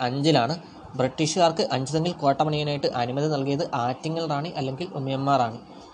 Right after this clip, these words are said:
അഞ്ചുതെങ്ങ് സ്ഥിതി ചെയ്യുന്ന ജില്ല തിരുവനന്തപുരം. അപ്പോൾ അഞ്ചുതെങ്ങ് കലാപം ആയിരത്തി അറുന്നൂറ്റി തൊണ്ണൂറ്റിയേഴിലാണ് നടന്നത്. നടക്കാനുള്ള കാരണം കുരുമുളകിൻ്റെ വ്യാപാര കുത്തക ബ്രിട്ടീഷുകാർ സ്വന്തമാക്കിയത്.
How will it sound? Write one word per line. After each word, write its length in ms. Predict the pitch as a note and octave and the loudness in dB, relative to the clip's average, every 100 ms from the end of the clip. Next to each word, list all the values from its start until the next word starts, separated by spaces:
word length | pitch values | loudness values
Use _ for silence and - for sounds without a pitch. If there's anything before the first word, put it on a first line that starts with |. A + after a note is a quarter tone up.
| - | -8
അഞ്ചുതെങ്ങ് 440 | C3+ C#3+ F3+ F#3 G3 | -4 0 2 2 0
സ്ഥിതി 240 | - D3 | -4 -2
ചെയ്യുന്ന 240 | C#3 D3+ D#3 | -2 -2 -2
ജില്ല 260 | B2+ B2 E3+ | -2 -2 -2
തിരുവനന്തപുരം. 560 | - C#3 B2+ B2 A2 A#2 | -2 -2 -2 -2 -4 -6
അപ്പോൾ 160 | - C3+ | -6 -4
അഞ്ചുതെങ്ങ് 440 | A#2+ A#2+ C3 C#3 | -4 -4 -4 -2
കലാപം 300 | D3 C#3 D#3 D#3+ | 0 0 0 -4
ആയിരത്തി 380 | B2 B2+ C3 - | -4 -4 -2 -2
അറുന്നൂറ്റി 280 | C#3 C#3 D3 | -2 -4 -6
തൊണ്ണൂറ്റിയേഴിലാണ് 760 | C3+ B2 B2+ C#3+ B2+ C#3 C3+ | -6 -6 -4 0 0 0 -2
നടന്നത്. 300 | B2+ A#2+ C#3 | -2 -2 -2
നടക്കാനുള്ള 420 | D3 A#2 B2 B2+ C#3 | -2 -2 -2 -2 0
കാരണം 360 | B2 A#2+ D3 D#3 - - | 2 2 0 -6 -12 -8
കുരുമുളകിൻ്റെ 500 | C#3 B2 B2 C3+ C#3+ | -2 2 2 2 4
വ്യാപാര 320 | C3+ A#2+ B2+ | 4 4 2
കുത്തക 260 | B2+ B2 D3 | -2 0 2
ബ്രിട്ടീഷുകാർ 500 | C3+ A#2 A#2+ C#3 D3 | 2 -2 -4 -2 -2
സ്വന്തമാക്കിയത്. 680 | D3 A#2 B2 B2+ A#2 B2+ | -2 -4 -2 -2 -2 -2